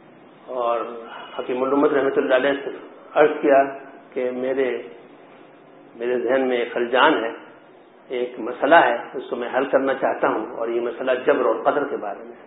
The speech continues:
تقدیر کے بارے میں۔ چونکہ عالم تھے تو حکیم الامت رحمۃ اللہ نے اجازت دے دی، فرمائیے کیا کہتے ہیں۔ انہوں نے اپنا مسئلہ بتایا، اشکال پیش کیا۔ حکیم الامت رحمۃ اللہ علیہ بہت بڑے عالم تھے، انہوں نے احادیث اور قرآن کی روشنی میں اس کو حل کر دیا،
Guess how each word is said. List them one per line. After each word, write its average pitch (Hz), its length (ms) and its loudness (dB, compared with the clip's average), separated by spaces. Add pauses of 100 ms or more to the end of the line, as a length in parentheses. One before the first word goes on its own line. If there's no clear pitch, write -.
تقدیر 123 340 -8
کے 107 140 -8
بارے 113 140 -12
میں۔ 131 240 -20 (680)
چونکہ 170 200 6
عالم 156 340 8
تھے 131 120 4 (240)
تو 123 80 -14
حکیم 120 280 -8
الامت 127 320 -4
رحمۃ 117 180 -6
اللہ 127 140 -4
نے 120 60 -6
اجازت 143 280 4
دے 143 60 -4
دی، 143 100 -8 (100)
فرمائیے 127 400 0
کیا 127 120 -2
کہتے - 260 -12
ہیں۔ - 160 -20
انہوں 117 120 -6
نے 120 80 -4
اپنا 117 260 -10
مسئلہ 117 320 -2
بتایا، 127 340 -2
اشکال 127 420 2
پیش 131 140 -4 (120)
کیا۔ - 100 -14 (680)
حکیم 185 280 2
الامت 208 300 6
رحمۃ 180 180 2
اللہ - 140 0
علیہ 120 140 0 (120)
بہت - 300 -2
بڑے 135 140 -2
عالم 139 300 -8
تھے، - 120 -16 (140)
انہوں 135 140 -4
نے 165 120 -2
احادیث 120 460 0
اور 117 120 -4
قرآن 117 340 -6
کی 123 120 -12
روشنی 113 360 -12
میں 107 180 -18
اس - 160 -20
کو - 140 -16 (280)
حل 170 120 6
کر 147 220 4
دیا، 123 140 -4